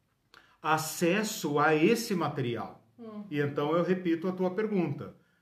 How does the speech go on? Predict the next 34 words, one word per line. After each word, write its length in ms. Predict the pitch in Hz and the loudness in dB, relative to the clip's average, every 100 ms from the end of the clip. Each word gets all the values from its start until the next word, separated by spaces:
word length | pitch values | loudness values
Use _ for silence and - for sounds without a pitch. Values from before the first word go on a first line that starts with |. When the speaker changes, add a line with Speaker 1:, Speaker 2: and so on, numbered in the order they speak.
| _ - | _ -8
Speaker 1:
Eh, 280 | 127 120 - | -6 -4 -2
ou, 100 | 143 | 2
ou, 580 | 147 139 135 139 135 139 | 4 4 2 0 0 0
ou, 260 | 135 123 | 0 0
repito 440 | 113 135 139 165 196 | -2 -4 -4 -2 -2
não, 220 | 139 101 | -2 -4
recoloco, 920 | - 135 185 220 220 156 139 139 98 | -2 0 0 2 2 4 2 -2 -10
né, 300 | 107 131 135 - | -8 -8 -10 -14
a 80 | 147 | -10
pergunta. 480 | 151 175 147 110 - - _ | -8 -4 -4 -4 -10 -18 _
Por 120 | 233 233 | 0 2
que 100 | 247 | 0
nós 240 | 233 202 | 0 0
não 180 | 185 156 | 0 -2
acessamos 680 | 143 160 131 143 131 127 - | -2 -2 -2 -2 -2 -4 -8
isso? 400 | 107 - - _ _ _ _ _ | -12 -14 -20 _ _ _ _ _
Por 100 | 185 | -2
que 120 | 208 | 2
nós 220 | 240 214 | 2 2
não 180 | 202 170 | 2 2
vamos 560 | 139 143 156 170 160 - - | 2 0 2 0 -2 -4 -16
Speaker 2:
Uhum. 100 | - | -8
Speaker 1:
ao 220 | 156 160 | 2 4
mundo 400 | 156 160 170 147 | 4 2 2 0
de 100 | 139 135 | 0 -2
Jesus? 640 | 135 117 - - - - | -2 -4 -6 -8 -10 -14
Speaker 2:
Uhum. 240 | - 226 - _ | -14 -16 -18 _
Speaker 1:
Se 200 | - 180 | -4 -2
nós 380 | 147 156 156 | 0 0 -2
temos 300 | - 156 147 | -2 -2 -4
todos 560 | - - 180 196 185 123 | -8 0 2 2 0 -2
os 180 | 135 120 | -4 -4
meios, 540 | 120 110 90 90 - | -6 -8 -10 -16 -20
né? 280 | 113 120 156 | -12 -10 -10